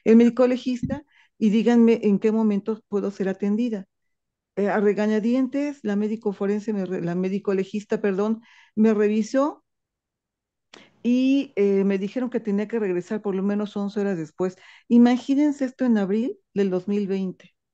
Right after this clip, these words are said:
en plena pandemia, donde no sabías qué cosa te iba a contagiar,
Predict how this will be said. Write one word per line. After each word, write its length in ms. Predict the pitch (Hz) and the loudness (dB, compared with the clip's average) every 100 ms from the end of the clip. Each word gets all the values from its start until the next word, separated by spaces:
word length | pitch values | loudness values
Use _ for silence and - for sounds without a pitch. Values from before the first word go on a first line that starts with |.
| _ _ _ _ _ - | _ _ _ _ _ -2
en 140 | 220 | 0
plena 340 | 226 226 240 226 | 2 0 0 -2
pandemia, 480 | 196 180 196 190 | -4 -2 -2 -2
donde 240 | 185 190 196 | -2 -2 -2
no 100 | 220 | -4
sabías 400 | 226 202 208 214 | -4 -4 -2 -4
qué 180 | - 208 | -6 -8
cosa 280 | 208 208 202 | -6 -4 -4
te 120 | 202 | -2
iba 120 | 202 | -4
a 60 | 202 | -4
contagiar, 600 | 92 - 160 202 226 | -6 -6 -2 0 0